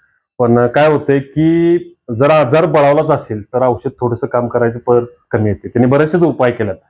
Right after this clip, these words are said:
डॉक्टर केले म्हणले, पुन्हा ते कडुलिंबाच्या पानाने परत केले, मिठाचं पाणी, असं काय काय, म्हणजे,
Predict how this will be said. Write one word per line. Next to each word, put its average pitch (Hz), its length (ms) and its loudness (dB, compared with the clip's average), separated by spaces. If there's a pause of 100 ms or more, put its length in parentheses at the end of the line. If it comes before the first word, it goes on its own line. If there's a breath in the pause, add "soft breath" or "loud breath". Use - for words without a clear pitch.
(300)
डॉक्टर 117 320 -2
केले 127 260 2
म्हणले, 123 440 2 (340 loud breath)
पुन्हा 123 240 0
ते 123 60 0
कडुलिंबाच्या 117 580 2
पानाने 120 460 0
परत 113 260 -2
केले, 113 400 -2
मिठाचं 117 560 0
पाणी, 117 400 0
असं 117 300 -2
काय 113 180 -2
काय, 113 220 0
म्हणजे, 117 200 0